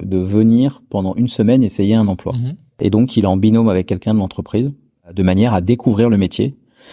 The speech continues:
Speaker 1: Et donc ça, c'est aussi super intéressant, euh,
Speaker 2: D'accord.
Speaker 1: parce qu'à la fin de la semaine,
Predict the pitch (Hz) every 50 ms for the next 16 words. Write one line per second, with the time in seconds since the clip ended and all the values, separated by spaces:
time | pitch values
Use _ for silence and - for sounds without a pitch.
0 | - - _ _ - 92 98 90 - - 135 123 - - 90 92 - - 101 -
1 | - 117 - 135 123 120 120 110 - 110 104 101 92 - 107 120 135 - - _
2 | _ - 92 85 82 78 - 82 87 - - - 92 90 - 107 104 104 101 -
3 | - 107 110 110 107 101 87 82